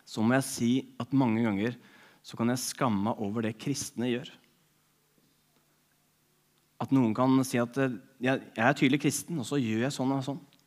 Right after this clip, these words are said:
Og så får det ringvirkninger. Så da tenker folk at, "Ja, det kristne er sånn." Så mange ganger så kan jeg skamme meg over det noen får til å si. "Jeg er tydelig, ja, jeg er kristen", og så mener jeg det. Så tenker jeg, "Ville Jesus egentlig ha sagt det?" Da kan jeg ska-,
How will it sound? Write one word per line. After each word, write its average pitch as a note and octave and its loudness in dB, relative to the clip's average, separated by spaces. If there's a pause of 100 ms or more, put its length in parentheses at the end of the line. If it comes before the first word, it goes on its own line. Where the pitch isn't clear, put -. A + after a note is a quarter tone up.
(100)
Og A2+ -8
så A#2+ -6
får G#2 -4
det A#2+ 0
ringvirkninger. A2+ -2 (180)
Så B2+ -6
da B2 -4
tenker A2+ -4
folk G#2+ -6
at, G#2+ -14 (100)
"Ja, B2+ -8
det A#2+ -6
kristne A2+ -4
er - -6
sånn." - -12 (1300)
Så - -6
mange E3 8
ganger E3+ 6
så E3+ 0
kan E3+ 4
jeg F3+ 0
skamme D3 4
meg A#2+ 4
over F#3 -2 (480)
det C#3+ 4
noen D#3 6
får C3 -2
til F#3 0
å F3 -2
si. - 0 (320)
"Jeg D3 -2
er E3+ -8
tydelig, C3 0
ja, D#3 2 (100)
jeg D3+ -6
er E3+ -8
kristen", D#3+ -4
og C#3+ -4
så D3 0
mener C3+ 2
jeg A#2 -2
det. B2 -10
Så D#3+ -8
tenker B2+ -2
jeg, B2 -10 (540)
"Ville G3 0
Jesus G#2 -6
egentlig G2+ -10
ha E3+ -10
sagt - -10
det?" E3 -10 (2000)
Da A#2+ 0
kan D3+ 4
jeg E3+ 2
ska-, - -4